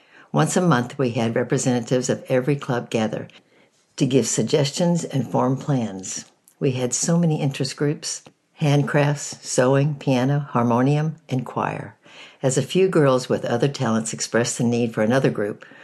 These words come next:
we would find a leader and begin another club. I led the music group myself.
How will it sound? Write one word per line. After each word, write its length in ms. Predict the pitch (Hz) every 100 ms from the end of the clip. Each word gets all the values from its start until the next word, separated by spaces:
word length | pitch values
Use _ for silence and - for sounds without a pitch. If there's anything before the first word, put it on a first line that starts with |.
| -
we 120 | - 160
would 200 | 160 -
find 220 | 135 131
a 80 | 123
leader 320 | 135 135 104
and 100 | 95
begin 320 | 113 107 107
another 300 | 110 - 113
club. 440 | - 135 117 - - _ _ - - - -
I 120 | 135
led 200 | 147 165
the 60 | 170
music 380 | 151 143 139
group 200 | 120 123
myself. 600 | 113 110 - 107 110 -